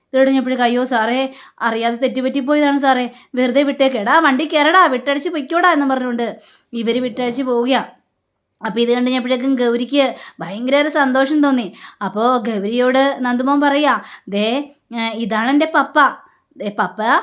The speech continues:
ഇത് എൻ്റെ കൂട്ടുകാരി ഗൗരിമോളാ, ഡോക്ടറിൻ്റെ മകളാ." "ആഹാ, കൊള്ളാലോ. നിങ്ങളെന്തിനാ രണ്ടുപേരും ഇങ്ങോട്ട് തനിച്ച് വന്നത്?" "അതെ,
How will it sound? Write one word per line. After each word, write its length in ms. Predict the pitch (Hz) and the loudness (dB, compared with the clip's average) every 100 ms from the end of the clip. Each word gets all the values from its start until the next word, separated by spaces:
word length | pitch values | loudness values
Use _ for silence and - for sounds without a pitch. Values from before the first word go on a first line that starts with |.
| - _ - | -4 _ -10
ഇത് 280 | 226 233 294 339 - | -2 0 2 0 -4
എൻ്റെ 200 | 254 302 | -4 -2
കൂട്ടുകാരി 580 | 285 254 208 254 262 294 - - - | -2 -4 -2 0 0 -2 -6 -16 -10
ഗൗരിമോളാ, 640 | 202 208 208 220 262 294 254 - _ 185 | -4 -2 -2 0 2 2 0 -4 _ -4
ഡോക്ടറിൻ്റെ 640 | 208 202 202 254 240 294 | 0 2 0 -4 0 2
മകളാ." 380 | 349 294 330 294 214 - - 208 | 2 2 4 2 0 -10 -8 -2
"ആഹാ, 360 | 220 208 269 381 - | -2 0 0 -2 -4
കൊള്ളാലോ. 560 | - 240 220 226 240 294 349 - - _ 220 | -2 0 2 2 2 2 0 -8 -20 _ -8
നിങ്ങളെന്തിനാ 520 | 226 233 285 330 381 | -2 2 2 2 2
രണ്ടുപേരും 420 | 392 359 359 359 | 0 2 2 2
ഇങ്ങോട്ട് 220 | 349 349 | 0 2
തനിച്ച് 260 | 349 330 349 | 0 0 0
വന്നത്?" 300 | 330 320 311 302 - - 226 | 2 2 2 0 -8 -12 -4
"അതെ, 300 | 233 254 | 0 2